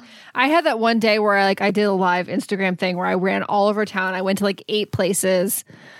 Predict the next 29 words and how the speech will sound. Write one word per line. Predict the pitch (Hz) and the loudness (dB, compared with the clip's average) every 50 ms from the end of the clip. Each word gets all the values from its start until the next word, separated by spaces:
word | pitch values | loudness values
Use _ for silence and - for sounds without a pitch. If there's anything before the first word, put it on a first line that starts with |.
| - - _ _ - | -20 -20 _ _ -2
and, | 202 196 196 185 180 175 170 170 160 156 151 139 214 - - - - | 0 2 2 2 2 2 2 2 2 0 0 -2 -4 -6 -10 -10 -6
um, | - 190 190 165 131 117 127 175 202 262 - _ _ _ _ _ - | -2 -2 0 0 0 0 0 0 -2 -4 -6 _ _ _ _ _ -4
like, | 220 220 - | -4 -4 -2
actually | - 151 214 - - - 349 | -2 0 0 2 2 0 0
having, | 285 262 247 233 247 240 233 214 220 | 2 0 0 0 0 -2 -2 -2 0
doing, | - 247 262 277 277 262 | 2 2 4 4 4 2
like, | 120 - - - | 2 0 -2 -4
having | 185 - 254 254 269 302 277 | -2 0 0 2 2 2 2
the | 262 | 2
list | 233 208 202 196 254 - - - - - - _ _ _ | 2 4 2 2 0 0 -6 -10 -14 -16 -20 _ _ _
was | 240 226 226 | -4 -4 -2
part | - - 214 202 202 | 0 0 0 0 0
of | 196 180 | 0 0
it. | 180 170 - - | 0 0 2 0
And | 208 202 | 0 0
then | 196 185 | 0 0
also | 180 190 202 - 220 208 | 0 0 0 0 -2 -2
the | 202 202 202 | -2 -2 -2
accountability | 196 - - 202 190 196 196 190 185 180 190 185 190 185 | -2 -2 0 0 0 0 2 2 0 0 0 0 0 -2
of | 180 - | -2 -2
sharing | - - 196 196 190 185 - | -2 -2 -2 0 -2 -2 -2
every | - 180 196 202 | -2 -2 -2 -2
place | - - 190 - 226 | -2 0 -2 0 0
I | 208 185 | 0 0
went | 185 180 185 | 0 2 0
on | 185 180 | 0 0
Instagram | 151 160 226 - - 202 - 185 190 180 180 185 | 0 -2 -2 -2 -4 -4 -2 -2 -2 0 0 -2
and, | 180 165 | -2 0
like, | 170 156 175 180 - - | 0 0 0 -2 -4 -8